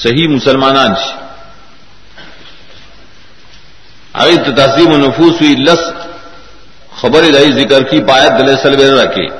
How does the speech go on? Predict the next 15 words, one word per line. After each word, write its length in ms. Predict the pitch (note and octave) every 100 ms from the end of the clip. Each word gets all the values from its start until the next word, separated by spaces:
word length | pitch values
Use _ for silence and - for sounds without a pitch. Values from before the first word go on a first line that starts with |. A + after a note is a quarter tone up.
| - - - - - - - - - - - - -
پنځه 260 | A#2+ B2+ C#3+
ایمانیات 680 | C#3+ C3+ C3 C3+ D3+ C3
او 60 | C3+
پنځه 340 | A2+ B2 B2+
نور 200 | C3+ C3
اعمال. 360 | B2 G#2 G#2 E2+ - - - - - - - - - - - - - - - A3 - B3+ - - - - - - - - - - - - - -
دویم 420 | E2+ G2+ E3 F#3
د 40 | E3
نظام 500 | D3+ C3 D#3 E3+ D#3
د 160 | C#3
پاره 180 | D3+ E3
پکار 400 | - D3 D3 D#3+
د 100 | D#3+ C#3 D#3+
امن. 220 | D#3+ D3+ - -
<clears throat> 400 | - - -